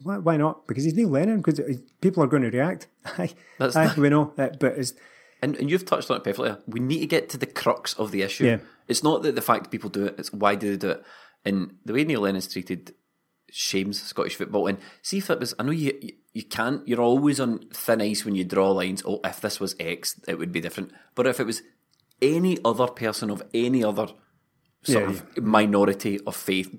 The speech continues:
Speaker 2: pick anyone you want, doesn't matter. And he was getting singled out in the way that Neil Lennon is. People be appalled.
Speaker 1: Aye.
Speaker 2: But because Neil Lennon, "Oh, it's Neil Lennon, he's, oh, he brings it on himself." He's, no, he doesn't.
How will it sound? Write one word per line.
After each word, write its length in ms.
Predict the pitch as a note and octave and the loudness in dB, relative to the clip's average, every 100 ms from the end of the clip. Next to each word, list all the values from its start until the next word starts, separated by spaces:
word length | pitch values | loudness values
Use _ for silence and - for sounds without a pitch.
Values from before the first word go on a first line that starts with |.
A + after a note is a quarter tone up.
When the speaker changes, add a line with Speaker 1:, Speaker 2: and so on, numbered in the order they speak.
| - | -6
Speaker 2:
pick 200 | F#3+ F3+ | -4 0
anyone 360 | D#3+ F3+ E3+ C#3 | 2 4 2 2
you 100 | G#2 | 2
want, 280 | G#2 C3 - | 0 0 0
doesn't 260 | C3 D3 | 2 4
matter. 360 | G#2 A2 C3 - - - - | 6 6 4 0 -10 -20 -8
And 80 | G#2 | 0
he 80 | A2+ | 2
was 120 | A2+ | 2
getting 280 | - - A2 | 0 -2 0
singled 560 | - - C#3 D#3 D3+ G#2 | 0 0 4 6 6 8
out 240 | C3 E3+ | 8 6
in 80 | A#2 | 2
the 80 | A2+ | 2
way 100 | A2+ | 2
that 160 | A2 G2+ | 2 4
Neil 200 | B2 A#2 | 4 6
Lennon 360 | G#2 B2 F3 | 4 2 4
is. 220 | F3 C#3+ - - - _ _ _ | 4 2 -6 -20 -20 _ _ _
People 240 | - - - | -12 -10 -8
be 100 | - | -8
appalled. 440 | - - D#4 E4 - | 0 4 4 2 -4
Speaker 1:
Aye. 180 | F#2+ F2+ - - | -10 -10 -6 -2
Speaker 2:
But 160 | - | 0
because 560 | D#3+ - F#3+ F#3 C#3 - - | -2 2 4 4 0 -6 -4
Neil 160 | C#3 | 0
Lennon, 420 | B2+ B2 B2+ B2 A2 | 2 4 4 0 0
"Oh, 180 | G2 F#2+ | -2 -2
it's 160 | - | 0
Neil 160 | B2 A2 | 0 2
Lennon, 360 | G2 A2 A#2+ | 2 0 0
he's, 320 | G#2 F#2+ F2+ F#2+ | -2 -4 -6 -8
oh, 80 | G2+ | -6
he 60 | |
brings 260 | G2+ A#2 A#2 | -4 -4 -2
it 60 | A#2+ | -4
on 80 | |
himself." 400 | G#2 G2 F#2 A2+ | -4 -4 -2 -4
He's, 120 | A2 - - - | -4 -14 -14 -4
no, 80 | A#2 | -4
he 60 | |
doesn't. 300 | F2 D#2+ E2+ | -4 -6 -8